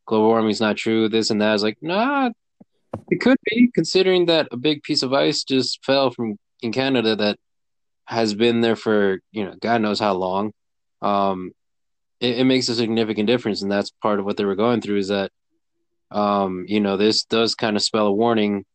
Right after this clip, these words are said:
being that this is one of the most northern regions, and it's a piece of ice that they've seen for so long, and the scientists were happy to not be there because they're like, "Had we been there for when it fell,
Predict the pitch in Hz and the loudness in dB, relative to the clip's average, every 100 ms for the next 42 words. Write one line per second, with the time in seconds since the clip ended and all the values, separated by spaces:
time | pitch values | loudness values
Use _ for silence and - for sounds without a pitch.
0 | - 104 101 104 101 101 104 101 101 98 | -18 -8 -2 0 0 -2 -4 -6 -6 -4
1 | 104 101 101 98 90 101 104 104 101 95 | -2 -2 -2 -4 -6 -4 0 0 -2 -4
2 | 98 104 98 95 - - _ _ _ _ | -4 -4 -4 -6 -8 -8 _ _ _ _
3 | _ - 104 101 98 95 90 - 104 104 | _ -6 -2 -2 -2 -4 -6 -10 -8 -6
4 | - 92 - 107 98 104 104 98 - 95 | -6 -8 -4 -2 0 0 0 -2 -4 -6
5 | - - 95 - - 113 104 107 - 98 | -8 -10 -8 -4 -2 -2 -2 -2 -4 -2
6 | 98 107 98 95 _ _ _ _ - 107 | 0 0 0 -4 _ _ _ _ -10 -4
7 | 101 101 98 95 98 98 117 113 107 107 | -2 0 0 2 4 4 2 0 0 0
8 | - 104 104 101 95 92 104 147 110 95 | 0 0 0 -2 -4 -2 -2 0 -2 -4
9 | 95 95 98 104 98 92 - - _ _ | -4 -6 -4 -2 -2 -4 -10 -16 _ _
10 | _ _ _ - 104 101 95 - - 110 | _ _ _ -4 0 2 0 -4 -6 -4
11 | 104 101 95 95 113 131 120 120 120 110 | -2 -4 -6 -2 2 2 2 2 2 0
12 | 101 - 107 98 95 123 135 117 101 | -2 -2 0 0 -2 0 2 2 0